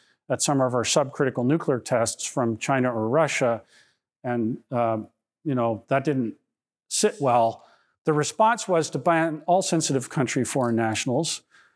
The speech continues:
which actually means people from Israel, uh, people from India,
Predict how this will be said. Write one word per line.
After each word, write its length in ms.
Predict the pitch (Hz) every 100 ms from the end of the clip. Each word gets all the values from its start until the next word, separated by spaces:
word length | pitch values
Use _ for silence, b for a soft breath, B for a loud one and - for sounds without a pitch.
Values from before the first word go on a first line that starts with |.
| b _
which 180 | 165 165
actually 340 | 196 190 196
means 320 | 165 160 156 156
people 300 | 165 156 139
from 220 | 123 113
Israel, 640 | 127 160 185 208 208 - _ _ _ _ -
uh, 320 | 139 113 107
people 400 | 101 147 143 127
from 560 | 110 139 117 113 107 101 _
India, 600 | 147 214 226 220 208 190